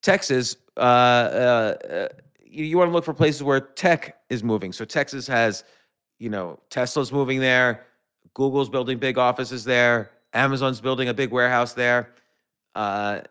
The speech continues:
in, in Atlanta, Airbnb is moving their Eastern headquarters there. So you wanna look for places where tech is moving. Uh,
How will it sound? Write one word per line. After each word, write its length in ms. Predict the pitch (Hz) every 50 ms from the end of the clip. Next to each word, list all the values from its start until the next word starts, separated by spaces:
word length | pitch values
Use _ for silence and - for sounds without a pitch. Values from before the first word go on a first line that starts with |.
| _ -
in, 240 | 127 123 123 123
in 200 | - - 139 139
Atlanta, 600 | 143 139 135 160 185 185 156 135 123 127 131 - _ _ _ _ _ -
Airbnb 480 | 135 143 143 120 143 147 139 135 123
is 300 | 135 135 139 139 131 107
moving 260 | 131 135 123 131 123
their 400 | 123 123 123 120 117 117 98 - _ -
Eastern 560 | 123 131 127 - - 127 127 127 123 110 - _ _ _ _ _ _ _ _
headquarters 640 | - 98 117 120 113 - - 135 131 131 127 127 123
there. 440 | 131 131 123 127 127 127 120 113 - _ _ _ _ _
So 140 | _ - 165
you 100 | 170 180
wanna 160 | 190 196 190
look 140 | 185 180 170
for 80 | 156 151
places 340 | - 151 135 135 123 117 123
where 360 | 123 123 113 113 110 101 - _ _ _ _ _ _ _ _ -
tech 380 | - - 123 113 - - - _ _ _ _ _ _ _ _ _ _ -
is 360 | 110 107 98 - - - _ _ _
moving. 440 | _ 104 104 101 92 92 85 82 90 _ _ _ _ _ _ _ _ _ _ _ _ -
Uh, 540 | 113 117 117 113 110 110 113 113 117 104